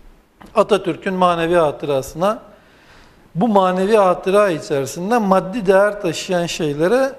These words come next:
hiç saygı göstermemiştir. Samsun Belediyesi'nin Samsun'a gittiği sırada, Cumhuriyet döneminde,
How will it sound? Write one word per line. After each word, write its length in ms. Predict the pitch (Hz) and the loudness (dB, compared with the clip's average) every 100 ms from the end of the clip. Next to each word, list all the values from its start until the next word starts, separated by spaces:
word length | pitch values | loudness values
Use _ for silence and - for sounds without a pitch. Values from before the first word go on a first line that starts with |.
| - | -18
hiç 220 | - 202 | -10 -8
saygı 420 | - - 175 165 220 | -8 2 2 2 -2
göstermemiştir. 1300 | 180 165 - 190 165 123 104 104 - 214 269 - - - - - - | -2 -2 0 0 0 -6 -12 -14 -8 -6 -6 -14 -20 -20 -20 -20 -14
Samsun 640 | - - 208 202 185 170 | -2 0 0 -2 -4 0
Belediyesi'nin 840 | 165 160 156 160 156 147 165 165 160 | 2 2 0 0 -2 -2 -4 -4 -2
Samsun'a 540 | - 165 151 170 160 | 0 -2 -2 -4 -4
gittiği 440 | 147 143 - 165 | -6 -14 -6 -6
sırada, 400 | 156 147 123 113 | -4 -6 -6 -6
Cumhuriyet 540 | 110 123 123 127 127 - | -8 -10 -8 -8 -10 -12
döneminde, 560 | 117 110 113 143 233 | -16 -14 -14 -6 -6